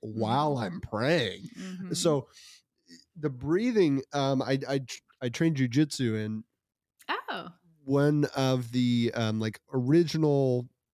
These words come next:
Speaker 2: members of the original family who kind of brought jujitsu to the United States, his name is Rickson Gracie. He was the, you know,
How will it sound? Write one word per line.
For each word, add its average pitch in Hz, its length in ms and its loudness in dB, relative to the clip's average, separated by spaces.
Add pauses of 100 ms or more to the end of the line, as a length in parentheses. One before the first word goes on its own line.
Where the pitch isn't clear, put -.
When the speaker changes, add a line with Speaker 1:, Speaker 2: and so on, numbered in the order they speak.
(200)
Speaker 2:
members 147 460 2
of 131 120 -2
the 127 100 2
original 120 400 0
family 117 520 0
who 110 120 -4
kind 113 180 -4
of 107 80 -6
brought 117 260 -4
jujitsu 113 480 -6
to 113 120 -8
the 113 60 -2
United 107 380 -4
States, - 340 -10 (500)
his 123 140 -6
name 120 160 4
is 107 160 -2
Rickson 120 600 -4
Gracie. 110 580 -6 (540)
He 135 260 0
was 120 680 2
the, 110 260 -2 (200)
you 123 100 -4
know, 104 160 -4